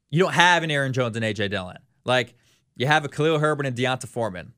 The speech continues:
Like, what are you gonna do? Run those guys into the ground the first few drives? And that's uninspiring. Like, think about the situation, Jake. Like, if they were in Lambeau,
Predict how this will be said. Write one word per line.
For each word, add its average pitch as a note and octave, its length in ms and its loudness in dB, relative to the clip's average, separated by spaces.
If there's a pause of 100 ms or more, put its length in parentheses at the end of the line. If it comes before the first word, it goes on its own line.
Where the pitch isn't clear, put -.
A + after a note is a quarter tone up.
Like, B2 100 -8
what D3+ 120 0
are - 20 -4
you C#3+ 60 -4
gonna C3+ 100 -2
do? A2 160 -4
Run A#2+ 200 -4
those D3 220 0
guys D#3+ 220 0
into D#3+ 100 -6
the D#3 60 -6
ground E3 220 -4
the - 20 -10
first E3+ 240 -6
few E3+ 80 -8
drives? D3+ 300 -2
And E3+ 80 -2
that's A#3 120 0
uninspiring. B3 540 -2
Like, F3+ 160 -4
think A3+ 180 -6
about C4 180 -2
the A3 60 -10
situation, D#3+ 540 -6
Jake. A#2 180 -6
Like, D3 220 -10
if G#3+ 240 0
they E4 140 0
were D4+ 240 -2
in B3 180 -2
Lambeau, F3+ 560 -2